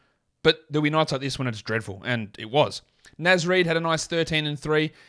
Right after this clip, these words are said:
in sixteen minutes. That's solid enough for deeper leagues, but nothing exciting. While Noel played twenty-two minutes for ten points and four assists, much better than his last game performance, but he's looking more like a fourteen to sixteen team league guy. Kyle Anderson played through the back issue,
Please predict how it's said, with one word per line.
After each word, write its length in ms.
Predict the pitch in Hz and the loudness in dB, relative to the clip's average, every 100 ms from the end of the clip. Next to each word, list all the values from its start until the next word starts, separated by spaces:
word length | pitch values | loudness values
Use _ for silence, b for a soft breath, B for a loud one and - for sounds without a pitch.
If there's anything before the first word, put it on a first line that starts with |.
| b | b
in 220 | - 147 143 | -6 -4 -2
sixteen 540 | - 156 - 147 143 | -2 -4 0 0 0
minutes. 280 | 143 143 - | -2 -4 -2
That's 240 | 139 123 | -4 -4
solid 420 | - - 120 127 | -6 -4 -2 -2
enough 280 | 120 127 123 | -2 -6 -6
for 60 | 104 | -12
deeper 340 | 101 127 127 | -4 -4 0
leagues, 300 | 131 127 120 | 0 0 -2
but 200 | - 98 | -8 -12
nothing 300 | - 101 110 | -12 -10 -10
exciting. 460 | 104 - 131 127 127 | -10 -4 0 0 0
While 100 | 123 | -4
Noel 440 | 127 127 143 143 | -2 2 4 4
played 280 | 139 139 135 | 2 -2 -2
twenty-two 400 | - 139 127 131 | -4 -6 -6 -6
minutes 240 | 127 123 | -6 -6
for 80 | - | -10
ten 260 | 123 127 123 | -10 -8 -8
points 360 | 131 127 123 b b b | -6 -8 -8 b b b
and 140 | 113 123 | -12 -4
four 220 | 131 123 | -2 -2
assists, 280 | - 127 127 | -4 -4 0
much 240 | 143 - | 0 2
better 160 | 147 139 | 2 2
than 100 | 127 | 0
his 140 | 117 | -2
last 240 | 127 135 | 0 0
game 180 | - 139 | -2 -4
performance, 400 | 135 127 156 202 | -6 -6 -6 -6
but 100 | - | -4
he's 100 | 143 | -4
looking 240 | 175 170 143 | -4 -6 -4
more 240 | 139 131 b b - | -2 -4 b b -6
like 160 | 120 127 | -6 -6
a 40 | |
fourteen 500 | - 123 127 123 117 | -6 -2 -2 -2 -6
to 60 | 107 | -4
sixteen 460 | - 117 - 104 | -4 -4 -6 -8
team 220 | 98 107 101 | -6 -8 -8
league 180 | 98 | -10
guy. 200 | 101 101 | -10 -12
Kyle 260 | 101 170 170 | -2 2 2
Anderson 320 | 170 165 160 | 2 -2 -6
played 320 | 135 156 156 | 0 2 2
through 140 | 151 143 | 0 -6
the 80 | 120 | -2
back 280 | 131 131 | 0 0
issue, 300 | 135 - 143 | -2 -2 -2